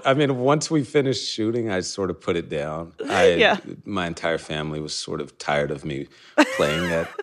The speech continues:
Speaker 1: all hours, so I just stopped playing. And
Speaker 2: <laughs> They're like, "Could you
Speaker 1: hopefully
Speaker 2: stop
Speaker 1: one day
Speaker 2: with
Speaker 1: I'll
Speaker 2: the
Speaker 1: Yeah, exactly.
Speaker 2: saxophone?" You're like, "All
Speaker 1: <laughs>
Speaker 2: right, bye."
Speaker 1: Yeah.
Speaker 2: Okay, Nnamdi, you know, before we have a segment with, uh, a celebrity, we usually ask them, you know, "What are the, what are you into?" Some people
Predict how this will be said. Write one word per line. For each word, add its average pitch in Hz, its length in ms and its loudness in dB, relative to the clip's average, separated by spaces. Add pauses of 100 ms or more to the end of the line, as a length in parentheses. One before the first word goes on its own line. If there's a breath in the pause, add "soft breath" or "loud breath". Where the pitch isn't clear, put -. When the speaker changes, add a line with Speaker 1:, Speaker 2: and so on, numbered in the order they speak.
(140)
Speaker 1:
all 98 240 6
hours, 127 340 6
so 120 140 6
I 120 40 6
just 113 200 2
stopped 92 300 4
playing. 87 360 2
And - 120 -2
Speaker 2:
<laughs> 622 360 -2
They're - 220 0
like, - 200 2
"Could 254 240 2
you 110 80 4
Speaker 1:
hopefully 98 260 0
Speaker 2:
stop - 180 4
Speaker 1:
one 80 80 -6
day 80 120 -4
Speaker 2:
with - 120 0
Speaker 1:
I'll 78 80 -6
Speaker 2:
the 220 180 -2
Speaker 1:
Yeah, 139 180 6
exactly. 101 440 4
Speaker 2:
saxophone?" 170 240 0
You're 196 120 0
like, 165 180 4 (120)
"All 156 80 6
Speaker 1:
<laughs> 139 200 0
Speaker 2:
right, 143 180 0
bye." - 260 -4 (800 loud breath)
Speaker 1:
Yeah. 320 180 -4
Speaker 2:
Okay, 302 320 6 (480 loud breath)
Nnamdi, 339 380 6 (260)
you 311 120 0
know, 320 100 2
before 381 560 2
we 302 180 2
have 277 220 2
a 240 60 -2
segment 190 520 2
with, 180 340 2
uh, 165 360 4
a 185 80 0
celebrity, 175 460 0
we 196 140 0
usually 233 340 -2
ask 180 300 2
them, 185 200 0
you 185 80 -2
know, 175 100 2
"What 240 280 2
are 247 100 6
the, 208 120 0
what 294 220 0
are 302 40 2
you 247 200 2
into?" 196 640 4
Some - 220 -4
people 220 480 0